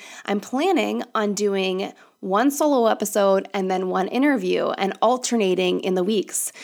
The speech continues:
So you will have two solo episodes and two interview episodes per month for the months that have four weeks. So every other week there will be a new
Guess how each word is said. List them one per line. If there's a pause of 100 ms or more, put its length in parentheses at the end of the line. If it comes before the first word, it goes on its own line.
(160)
So
you
will
have
two
solo
episodes (120)
and (140)
two
interview
episodes (340)
per
month (140)
for
the
months
that
have (160)
four
weeks. (240)
So
every
other
week
there
will
be
a
new